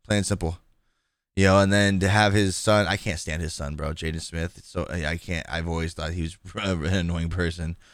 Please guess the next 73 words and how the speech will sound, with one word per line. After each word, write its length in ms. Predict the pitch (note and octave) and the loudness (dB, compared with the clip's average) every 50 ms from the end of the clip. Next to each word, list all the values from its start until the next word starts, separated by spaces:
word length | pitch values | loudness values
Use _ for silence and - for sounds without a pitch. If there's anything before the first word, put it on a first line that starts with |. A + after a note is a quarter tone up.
| _ _ _ _ _ | _ _ _ _ _
Uh, 160 | F2+ F2+ F2+ | 0 2 2
wants 200 | F2+ F#2+ F#2+ - | 2 2 0 0
to 60 | - F#2 | 0 0
go 80 | F#2 | 0
out 100 | F#2 F2 | 0 0
there 80 | F2+ F2+ | 0 0
and 80 | F2+ | 0
go, 60 | F2+ F2+ | 2 2
"That's 180 | G2 G2+ - | 2 2 2
how 180 | - A2+ G#2+ G#2 | 4 4 6 6
we 220 | G2 G2 G2+ G2 | 6 4 4 2
do." 400 | F2+ F#2+ G#2 G2 F#2 E2+ D#2+ F2 F#2+ G#2 - | 4 4 4 4 4 4 2 -2 -4 -10 -10
Like, 200 | - F2+ F2 D#2+ | -6 -6 -6 -4
bro, 140 | - F#2+ F#2 | -4 -4 -4
get 140 | F#2 F#2 F2+ | -2 -2 -2
outta 140 | E2+ E2 F2 | -2 -2 -2
here. 120 | F2 E2+ | -2 -2
You're 160 | F2 F2+ F#2+ | -2 -2 0
no 140 | F#2 F#2 F2+ | 0 0 -2
one 160 | F2+ F2+ F2 | 0 -2 -2
without 200 | E2+ E2 E2+ E2 | -2 -2 -4 -4
your 100 | A#1+ D#2 | -4 -6
dad. 260 | D#2 D#2+ D#2 C#2 D2+ F2 F#2+ G2 | -6 -6 -6 -8 -8 -10 -14 -12
Like, 200 | E2 E2+ E2 - - _ _ | -10 -10 -10 -10 -14 _ _
for 140 | _ - E2 | _ -8 -6
real. 200 | D#2 D2 E2+ - - _ _ _ _ _ _ _ _ _ _ _ _ _ _ _ _ _ _ _ _ _ _ | -4 -4 -6 -8 -12 _ _ _ _ _ _ _ _ _ _ _ _ _ _ _ _ _ _ _ _ _ _
You 100 | F2+ F2+ | -2 0
know, 240 | F2 E2 E2 E2 E2+ D#2+ E2 | 0 2 0 0 -2 -2 -2
y-, 180 | E2 F2+ F2 D#2 | -2 0 0 2
your 160 | E2 F2+ F#2+ G2 | 2 2 2 2
only 180 | F#2+ F#2+ F#2 | 2 2 0
decent 420 | F2 E2+ - F#2 F2 - - D#2 D2+ | -2 -2 -4 -4 -4 -2 -4 -4 -2
movie 200 | F2 F2+ F2 E2+ | 0 0 0 0
was 120 | E2 E2 | 0 -2
Karate 380 | - - - E2 E2 D#2+ D#2+ - | -4 -6 -4 -2 -2 -2 -4 -4
Kid. 160 | - E2 D#2 | -6 -4 -4
That 120 | D#2+ E2 | -4 -4
still 200 | - - E2+ D#2+ | -6 -4 -4 -4
wasn't 220 | D#2+ E2 F2 F2 D#2+ | -2 -2 -2 -4 -4
even 60 | D#2+ | -4
that 160 | D#2 D#2 C#2 | -6 -6 -6
good. 320 | C#2+ D2+ D#2+ D#2 C#2+ F2 F2 - _ _ _ _ _ _ _ | -6 -6 -6 -6 -6 -8 -12 -16 _ _ _ _ _ _ _
So 140 | D#2 D#2 D#2 | -8 -6 -2
there's 200 | F2 F2+ F2 F2 | -2 -2 -2 0
my 80 | D#2+ | -2
hot 180 | E2+ F2 D#2+ D#2 | -2 -2 -2 -2
take 200 | - D#2 D#2+ D2+ | -4 -4 -4 -4
on 80 | C#2+ | -2
that 160 | D2 D#2 D2+ C#2+ | -2 0 0 2
one. 220 | D2 D#2 F2 - - - - - - - _ _ _ | 2 2 0 -2 -4 -12 -20 -20 -20 -20 _ _ _
I 60 | - | 8
know 120 | A2 A2+ G#2+ | 10 10 12
a 20 | |
lot 80 | G#2 G#2 | 12 12
of 60 | - | 10
people 120 | A#2+ G#2+ | 10 10
are 60 | G#2 G2 | 10 10
asking 260 | F#2+ G2+ G2 - G#2 | 10 10 8 6 6
about 180 | F#2 F#2+ F#2 | 6 6 6
Jaden 240 | F2+ F#2+ G2 F#2+ F#2 | 6 6 6 6 6
Smith. 320 | - - - G2 F#2 F2 F2 | 2 4 4 4 6 6 6
I'm 140 | F2 F2 | 4 6
like, 140 | F2 F2 F2 | 6 6 6
I'm 80 | F2 F#2 | 6 8
not, 200 | F#2 F2 E2+ - | 8 6 6 6
I've 140 | - F2 F#2 | 6 6 8
never 300 | F#2 F2+ F2+ F2 F2+ E2+ | 8 8 8 8 8 6
been 100 | F2 E2+ | 6 4
a 60 | E2+ | 4
fan 240 | - F2 E2 E2 E2 | 4 4 4 4 2
of 80 | E2 | 2
him, 200 | E2+ E2+ F2 G2 | 2 0 0 -2
so 460 | G2 - - F#2 F2 F2+ G2 G#2 A#2+ | -4 -4 -6 -4 -2 0 0 0 -2